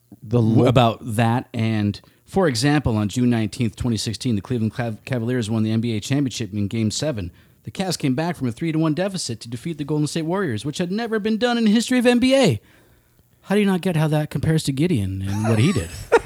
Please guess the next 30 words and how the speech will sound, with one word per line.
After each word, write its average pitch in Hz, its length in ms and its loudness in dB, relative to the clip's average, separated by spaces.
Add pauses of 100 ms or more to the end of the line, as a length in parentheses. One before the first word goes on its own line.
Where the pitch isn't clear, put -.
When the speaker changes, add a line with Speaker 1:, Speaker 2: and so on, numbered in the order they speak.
(1200)
Speaker 2:
How 170 100 10
do 214 80 10
you, 247 60 8
Speaker 1:
Because 185 100 4
Speaker 2:
how 196 60 6
do 226 60 6
you 226 80 8
not 202 160 6
get 202 140 6
how 170 160 8
that 175 200 6
compares 170 320 4
to 156 80 4
Steph 165 240 2
Curry 196 280 6
making 156 300 6
four 185 220 6
hundred 165 240 8
and 156 220 6
one, 170 240 8
uh, 156 160 6
three-point 170 420 6
Speaker 1:
I - 40 10
know. 175 40 10
Speaker 2:
shots 139 240 8
in 143 80 4
a - 20 8
regular 143 280 8
Speaker 1:
I 170 40 8
Speaker 2:
season? 170 120 10